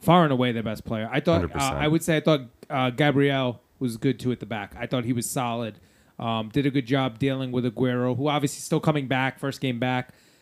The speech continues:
Speaker 1: But Aguero, who's terrorized Arsenal in the past, I, th-, I think he did a pretty good job
Speaker 2: Yeah.
Speaker 1: main-, containing him and Sterling as well, kind of moved into that position a bit.
Speaker 2: Yeah. I think for City,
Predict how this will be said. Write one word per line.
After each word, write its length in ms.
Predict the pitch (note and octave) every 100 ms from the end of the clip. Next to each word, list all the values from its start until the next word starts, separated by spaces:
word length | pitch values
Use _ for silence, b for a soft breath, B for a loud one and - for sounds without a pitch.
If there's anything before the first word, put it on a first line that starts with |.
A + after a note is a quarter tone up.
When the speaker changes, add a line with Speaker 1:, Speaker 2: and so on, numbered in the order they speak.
| b -
Speaker 1:
But 240 | B2+ B2
Aguero, 360 | C#3+ C3+ D#3 D3
who's 180 | C3+ -
terrorized 600 | - C#3+ C3+ C3 B2 A#2
Arsenal 440 | A#2 A2+ A#2 A2+
in 60 | G#2+
the 60 |
past, 540 | G2 A#2 A#2 C3+ - -
I, 140 | A#2+ B2+
th-, 120 | A2+
I 60 | B2
think 160 | C#3+
he 80 | A#2+
did 140 | B2
a 40 | A#2
pretty 200 | C3+ B2
good 140 | A2+
job 280 | A2+ B2 A#2+ E2
Speaker 2:
Yeah. 220 | D#2+ D2+
Speaker 1:
main-, 180 | C#2+ - - b b -
containing 400 | D3+ C#3 G3+ F#3
him 180 | D#3 D#3+
and 180 | E3+ E3
Sterling 360 | D#3 D3+ C3
as 100 | A#2
well, 260 | A2 B2 A2
kind 200 | A2+ A2+
of 100 | G#2 - -
moved 280 | C3 A2+ G#2+
into 160 | A2
that 140 | A2+ A2
position 340 | G#2 G#2+ A2
a 40 | G#2+
bit. 200 | A2+ - -
Speaker 2:
Yeah. 200 | C3+ - -
I 120 | G#2
think 420 | A2+ C#3 C3 - _ _ _ _ _ _
for 240 | - G#2+ F#2+
City, 600 | - - G#2 E2+ D2+